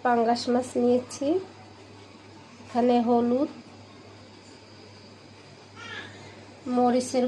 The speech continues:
গুঁড়া, লবণ দিয়ে দিয়েছি। মাছটা মেখে বুনা করব।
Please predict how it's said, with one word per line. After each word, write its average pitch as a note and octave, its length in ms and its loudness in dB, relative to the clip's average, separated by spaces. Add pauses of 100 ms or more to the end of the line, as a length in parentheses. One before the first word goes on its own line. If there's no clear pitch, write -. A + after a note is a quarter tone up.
গুঁড়া, B3+ 260 4 (180)
লবণ A#3 300 4 (100)
দিয়ে A#3+ 200 2
দিয়েছি। B3 480 -2 (460)
মাছটা A3 380 -4 (140)
মেখে A3+ 380 -4
বুনা A#3 260 0 (120)
করব। A#3+ 260 0